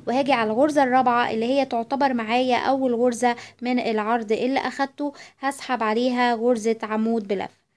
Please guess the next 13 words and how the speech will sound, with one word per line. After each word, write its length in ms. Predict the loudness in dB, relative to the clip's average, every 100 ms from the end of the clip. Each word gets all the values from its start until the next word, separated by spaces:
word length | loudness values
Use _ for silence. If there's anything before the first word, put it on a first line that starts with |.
| _ _ _ _
هسحب 400 | -6 -6 -6 -6
الخيط، 460 | -6 -10 -6 -4 -2
بشتغل 480 | -4 -4 -2 0 0
من 160 | 0
العمود 460 | 0 0 0 0 0
العادي، 460 | 2 2 2 0
معايا 280 | 0 0 -2
تلات 300 | 0 -2 -4
حلقات، 540 | -6 -4 -2 -2 -2 -4
هشتغله 480 | -10 -6 -4 -4
حلقتين 720 | -4 -4 -4 -6 -8 -4 -2 -2
في 140 | -4
حلقتين، 520 | -6 -6 -6 -10 -20